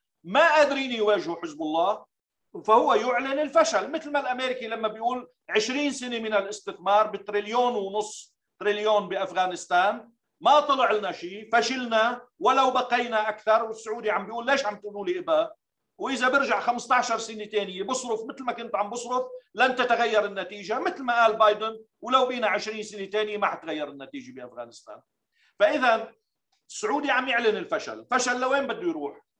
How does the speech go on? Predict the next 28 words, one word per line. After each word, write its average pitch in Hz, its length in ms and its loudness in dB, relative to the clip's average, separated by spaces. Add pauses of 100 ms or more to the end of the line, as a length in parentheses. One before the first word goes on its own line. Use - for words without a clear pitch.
(200)
أنا 277 220 4
رأيي 254 380 -2
أن 190 120 -10
السعودي 214 520 -6
الآن 165 440 -4 (880)
يرتب 214 600 -2
أوراقه 185 540 0
مثل 311 240 -4
ما 254 80 2
عمل 202 320 -4
ترامب 208 300 0
على 139 140 -4
فكرة 202 260 -6
بموضوع 156 640 -6 (120)
ال-، 143 300 -8
التراجع 175 720 0
عن 185 180 -4
العمل 175 320 -6
العسكري 143 680 -8 (400)
والانتقال 180 1300 2
إلى 196 240 -2
محل 190 460 -4
اسمه 185 500 -10 (1000)
إنه: 226 200 -4
"أنا 247 100 0
بيدي 202 280 -4
ورقتين، 147 480 -6
ورقة 196 480 0